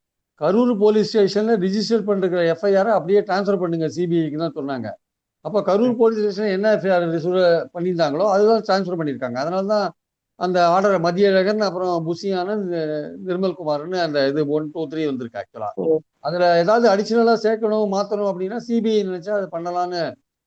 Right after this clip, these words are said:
Speaker 1: ஆ, சொல்றாங்க. அது எந்த அளவுக்கு சரின்னு தெரியல. ஆனால் விசாரணையும் போது இந்த விசாரணை நி-, நியாயமா நேர்மையா நடக்கணும்னா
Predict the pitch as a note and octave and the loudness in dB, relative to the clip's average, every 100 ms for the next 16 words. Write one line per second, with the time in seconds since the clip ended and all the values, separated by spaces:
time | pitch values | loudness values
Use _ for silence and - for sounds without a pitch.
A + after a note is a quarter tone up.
0 | _ _ G#3+ G3 F3 F#3 F#3+ F3 F3+ F#3 | _ _ -4 -2 0 2 2 2 2 2
1 | F3 F3+ G3+ G3+ F3+ F3+ F3 F3 E3 D3 | 0 2 4 4 0 -4 -4 -4 -4 -2
2 | C3 B2 C#3 G3+ A#3+ G#3 - C3+ C#3 A#3+ | -2 -4 -4 -2 0 -2 -6 -14 -4 0
3 | C4 B3 A#3 F#3 D3+ C#3 F3+ G3 F#3+ _ | 0 2 2 2 0 2 2 2 -2 _
4 | _ _ _ _ F#3 F3+ F#3+ G#3+ C4 B3+ | _ _ _ _ -4 0 0 0 0 0
5 | B3+ G#3 G3+ F3+ G3 A#3 B3 B3 A3 A3+ | 0 0 0 0 0 0 -2 -2 0 2
6 | A3+ G#3+ G3 G3 G3 E3+ B3 | 2 0 -2 -4 -6 -6 -6